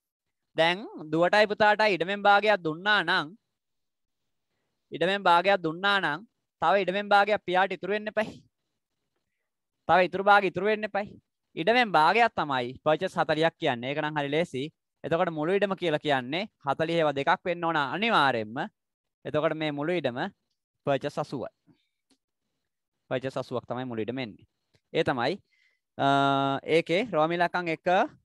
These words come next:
හතරෙන් තුනයි, දෙක, හතරෙන් එකයි, තුන්වෙනි එක දෙකෙන් එකයි, හතරවෙනි එකට පර්චස් අසූවයි. අපි යන් මේකේ ආ කොටසට හදන්න. ආ කොටස මේ අ කොටස ගණන් ටික හැදුවේ. අ කොටස ටික තමයි ඔය හැදුවේ. ආ එකට යන්.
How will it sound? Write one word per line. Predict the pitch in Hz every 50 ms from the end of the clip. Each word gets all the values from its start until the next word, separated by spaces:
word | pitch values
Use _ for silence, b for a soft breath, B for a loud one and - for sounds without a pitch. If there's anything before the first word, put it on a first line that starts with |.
| _ _
හතරෙන් | - 151 151 170 170 175 170 151
තුනයි, | 165 165 165 165 170 190 220 277 - -
දෙක, | 151 151 151 - 170 180 208
හතරෙන් | 196 180 - 156 156 170 165
එකයි, | 160 147 - 156 156 180 208
තුන්වෙනි | - 170 160 165 170 170 170
එක | 170 160 175
දෙකෙන් | 160 160 156 170 165 170 190
එකයි, | 214 - - 135 123 131 170 202 -
හතරවෙනි | _ 151 143 - 156 160 160 160 156
එකට | 147 165 185 170
පර්චස් | 165 143 151 165 -
අසූවයි. | 165 143 - 143 117 95 - - _ _ _ _
අපි | - - - 180 170
යන් | 160 180 277 - _ _ _ _
මේකේ | - 165 175 - 240 - -
ආ | - 156 165 190 226
කොටසට | - 190 139 131 - - 113 143
හදන්න. | 165 160 143 117 98 95 - - - - _ _ _ _ _ _ _ _ _ _ -
ආ | - 147 156
කොටස | - 135 - - -
මේ | 135 175 220 202 -
අ | 170 180 208
කොටස | 202 208 196 -
ගණන් | 214 180 175 165 156 147
ටික | - 196
හැදුවේ. | 196 165 131 113 92 - _ _ _ _ _ _ _ _ _ _ _ _ _
අ | - 139 160
කොටස | 156 170 160 -
ටික | 160 139 135 131
තමයි | 131 139 170 175
ඔය | 151 147
හැදුවේ. | 147 123 104 95 - - _ _ _ _ _ _ _ _ _ _ _ _ _ _ - -
ආ | 135 147 160 160
එකට | 131 - - 165
යන්. | 156 -